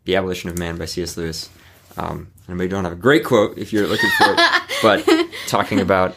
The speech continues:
Speaker 1: you know, if we lose that transcendent part of the person, we lose the soul in a way. If we see ourselves as raw material, as just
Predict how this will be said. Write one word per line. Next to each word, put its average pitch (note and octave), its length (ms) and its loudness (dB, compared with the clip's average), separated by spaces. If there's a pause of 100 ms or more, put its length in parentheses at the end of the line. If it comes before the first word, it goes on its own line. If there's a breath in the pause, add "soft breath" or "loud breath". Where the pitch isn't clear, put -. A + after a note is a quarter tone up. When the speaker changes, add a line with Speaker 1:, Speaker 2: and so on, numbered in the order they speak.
(100)
Speaker 1:
you G2 60 -10
know, F#2+ 40 -4
if F2+ 100 -12
we F2+ 220 -4 (160)
lose G2 560 -2
that F2+ 220 0
transcendent F2+ 540 -6
part F#2 220 -4
of F2 120 -14
the F2 60 -14
person, F2+ 460 -10
we F#2+ 120 -14
lose F#2 240 -12
the F2+ 80 -16
soul F#2+ 400 -4
in F#2 100 -10
a F2+ 40 -8
way. F#2 140 -6
If - 140 -10
we F2+ 60 -12
see F#2 180 -8
ourselves F2 420 -6
as E2 240 -12 (840 soft breath)
raw F#2 240 0
material, F2+ 720 -4
as F2 140 -12
just - 380 -12